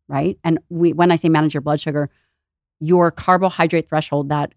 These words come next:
carbohydrate meal, I like to keep in a one-to-one ratio. So if you are going to choose to have carbohydrates at that first meal or that last meal, not around training, right? Or,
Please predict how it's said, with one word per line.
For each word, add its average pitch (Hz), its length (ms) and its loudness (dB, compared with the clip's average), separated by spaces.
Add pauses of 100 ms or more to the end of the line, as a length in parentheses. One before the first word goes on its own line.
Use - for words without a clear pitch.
carbohydrate 160 960 0
meal, 156 560 2 (340)
I 160 60 0
like 156 360 2
to - 60 -14
keep - 220 -8
in 156 80 2
a 147 60 0
one-to-one 139 420 -4
ratio. 131 400 -14 (160)
So - 220 -6
if 175 220 2
you 190 100 2
are 175 100 2
going 165 220 4
to - 120 -16
choose 180 340 -4
to 196 80 -2
have 185 100 -4
carbohydrates 156 600 -4
at - 60 -12
that 180 180 -4
first 147 260 -6
meal 147 280 -6 (160)
or 151 160 2
that 220 200 -2
last 156 320 -4
meal, 127 320 -4 (580)
not 165 400 4
around 160 540 0
training, 160 580 0 (320)
right? 156 380 -2
Or, 160 440 0